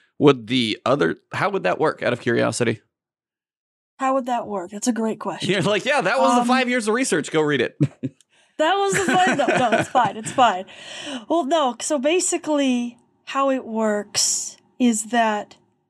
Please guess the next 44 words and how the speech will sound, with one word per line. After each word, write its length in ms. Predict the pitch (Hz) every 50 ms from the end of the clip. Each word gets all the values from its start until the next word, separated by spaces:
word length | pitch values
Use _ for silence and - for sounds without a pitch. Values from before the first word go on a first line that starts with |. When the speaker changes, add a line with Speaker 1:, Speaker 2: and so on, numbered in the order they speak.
| _ _ -
Speaker 2:
because, 720 | 262 262 - - - - 269 262 262 269 262 247 240 - _ _ _ _ _ _
well, 240 | - 254 254 240 220 -
we 120 | 247 269 277
varied 360 | 240 277 277 294 330 330 311
a 40 | 269
bunch 240 | 226 240 240 226 247
of 40 | 233
different 340 | 233 233 226 240 220 - -
parameters. 500 | - 220 226 220 226 220 220 220 220 220
So 140 | - 214
we 200 | 202 196 208 202
varied 320 | 196 208 208 208 208 202 -
obliquity. 680 | - 190 - 226 262 277 277 302 285 269 269 277 277 269
That's, 260 | 226 202 202 - - - -
you 100 | 202 190
know, 140 | 185 196 _ _ _ _ _ _ _ _ _ -
pretend 180 | - 220 220 214
this 120 | 214 -
is 140 | 220 208 208
the, 140 | - 208 202 - -
the, 180 | 196 190 190 190 _ -
the 140 | 220 -
axial 420 | - 208 208 214 214 - - 208 202
tilt. 380 | 202 - - 202 190 190 196 - -
Speaker 1:
Yep. 100 | - -
Speaker 2:
So, 100 | 208 196
you 140 | 196 202
know, 160 | 196 190 - - _ _ _ _ _ -
we 60 | 208 208
varied 400 | 202 214 214 214 208 208 202 208
this 420 | 208 202 196 202 202 - - -
from 320 | - 208 202 196 196 196 - _ _ _ _ _ - -
zero 600 | 202 190 202 220 220 220 220 214 208 208 208 208 208 _ _ _ _ _ _ _ _ -
all 140 | 214 190
the 80 | 185 190
way 160 | 190 196 196
to 80 | 202 196
ninety. 500 | 196 190 185 185 185 185 185 185 190 - _ _ _ _ _ _ _ _ _ _ _ _ -
We 120 | 214 233
also 260 | 240 226 233 - 240
varied 440 | 208 214 240 233 233 233 226 220 214
what's 260 | 208 220 220 220 -
called 380 | - - 226 214 214 208 208 -
the 300 | 226 214 208 202 196